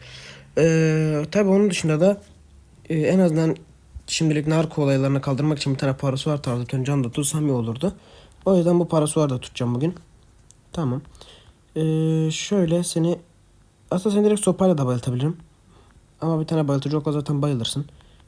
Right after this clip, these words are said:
Hiç uğraşmayacağım. Tak, bayılmadın mı? O zaman biraz da şöyle vurayım. Tamam. Güzel.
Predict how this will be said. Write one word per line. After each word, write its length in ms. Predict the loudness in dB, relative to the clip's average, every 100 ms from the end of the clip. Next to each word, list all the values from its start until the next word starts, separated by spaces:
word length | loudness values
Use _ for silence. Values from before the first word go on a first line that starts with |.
| -12
Hiç 180 | -10 -4
uğraşmayacağım. 440 | -4 -4 -6 -6 -8 _ _ _ _ _ _ -20 _ _ _
Tak, 140 | -12 -12 -16 _ _ -14
bayılmadın 520 | -6 -4 -4 -6 -6
mı? 120 | -10 -12 -20 _ -20 -20 _ -8
O 100 | -6
zaman 200 | -4 -2
biraz 160 | -2 0
da 220 | -2 -4 -10 _
şöyle 300 | -10 -6 -4
vurayım. 300 | -4 -6 -6 -12 _ _ -20 -18
Tamam. 220 | -10 -10 -12 _ _ -20 -20 -20 _ _ _ -20 -8
Güzel. 300 | -2 -2